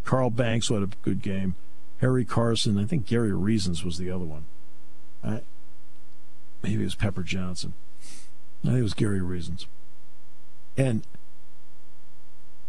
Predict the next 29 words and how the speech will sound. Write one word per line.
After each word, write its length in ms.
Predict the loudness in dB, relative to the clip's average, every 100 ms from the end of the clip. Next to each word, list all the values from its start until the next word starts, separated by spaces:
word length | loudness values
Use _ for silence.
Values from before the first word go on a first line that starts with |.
| 0
and 300 | 0 0 0 -2 0 0 0 0 0 0 0 0 0 0 -2 -2 -2 -2 -2 -2 -2
then 140 | 0 0
they 80 | 2
utilized 500 | 2 2 0 0 0
five 280 | 0 0
defensive 440 | 0 0 0 0 0
backs. 480 | 0 0 0 0 0 0 0 0 0
And 160 | 0 0
Belichick 540 | 2 0 0 0 0
told 380 | 0 2 2 2
them 320 | 0 0 0 0 0 0 0 0 0 2
it 80 |
was 160 | 2 2
okay 520 | 0 0 0 0 2
if 100 | 0
Thurman 380 | 0 0 2 0
Thomas 420 | 2 0 2 0
gained 280 | 0 0 0
a 80 | 0
hundred 300 | 0 0 0
yards 360 | 0 0 0
rushing. 400 | 0 0 0 0 0 0 0 0 0 0
Well, 120 | 0 2
the 100 | 2
defense 460 | 2 2 0 0
was 120 | 0
furious 440 | 0 2 2 2 0
about 300 | 0 -2 -2
that. 200 | -2